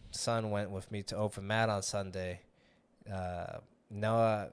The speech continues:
me and my, my wife are kinda grappling, and I was being obviously a gentleman, super nice. My wife is very, very, very new, and even on, like, a,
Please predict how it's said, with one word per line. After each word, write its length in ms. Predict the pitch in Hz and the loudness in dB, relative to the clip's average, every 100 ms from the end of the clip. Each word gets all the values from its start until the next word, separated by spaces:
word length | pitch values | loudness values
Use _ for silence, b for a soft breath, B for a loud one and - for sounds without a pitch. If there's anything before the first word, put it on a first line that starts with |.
| - | -8
me 220 | 117 135 | 0 2
and 80 | 143 | 4
my, 220 | 123 110 | 4 2
my 140 | 104 107 | 0 -2
wife 360 | 107 113 113 104 | 2 2 2 -2
are 260 | 95 90 - | -4 -6 -6
kinda 240 | 113 107 | -2 -2
grappling, 720 | 95 98 107 - 120 120 120 - _ - | 2 2 2 0 -2 0 -2 -6 _ -4
and 400 | 101 95 87 - | -2 -2 -6 -8
I 220 | - 123 | 4 6
was 200 | 127 120 | 6 4
being 360 | 127 110 101 95 | 2 0 0 0
obviously 440 | 101 104 104 - | 2 2 2 -4
a 80 | 95 | -6
gentleman, 800 | 98 - 120 107 104 110 117 113 - | -4 -2 0 -2 -2 -2 -2 -4 -6
super 440 | - - 131 120 | -6 -2 -2 0
nice. 480 | 104 101 101 104 - | 2 2 2 0 -4
My 120 | 113 | -2
wife 340 | 120 117 110 - | 2 4 2 -6
is 160 | 107 101 | -8 -6
very, 300 | 107 110 104 | 0 0 0
very, 300 | 98 123 123 | 2 2 2
very 480 | 95 120 147 139 104 | 0 2 4 4 2
new, 380 | 95 92 92 90 | 0 -2 -4 -6
and 340 | 82 87 90 B B B B B B - | -6 -8 -10 B B B B B B -4
even 360 | 120 110 113 104 | 0 2 2 2
on, 200 | 101 95 | 2 2
like, 240 | 95 - | -2 -2
a, 480 | 92 87 82 85 | -2 0 -2 -4